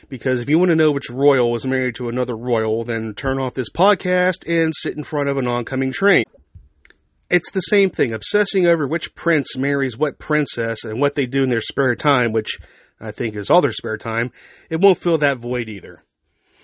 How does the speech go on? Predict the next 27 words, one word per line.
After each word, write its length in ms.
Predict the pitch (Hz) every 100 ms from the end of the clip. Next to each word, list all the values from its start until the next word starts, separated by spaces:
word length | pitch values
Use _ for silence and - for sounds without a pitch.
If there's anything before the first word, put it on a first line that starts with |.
| _ - - - - - _ -
I'm 140 | 135
not 160 | 156 165
gonna 140 | 175
talk 260 | 160 165 160
about 220 | 160 147
money 280 | 156 160 151
and 100 | 139
finances 760 | 180 190 196 202 196 208 208
because, 540 | 175 180 190 196 196 180
well, 400 | 170 170 165 170 - -
<sighs> 200 | - -
I 100 | 131
can't 260 | - 131
discuss 540 | 123 120 - 185 214 -
what 120 | 107
I 80 | 104
don't 240 | 98 139
have. 420 | 127 98 95 98 - - _ _ _ _ _ _ _ _ _ _ - -
Traveling, 680 | - 147 147 151 165 165 170 _ _ _ _ _ _ _ _ _ _
I'm 100 | 120
not 160 | 127 127
gonna 160 | 117
do 160 | 110 113
that 400 | 139 214 - -
because 400 | 113 - 117 110
I'm, 320 | 113 117 113
uh, 260 | 113 113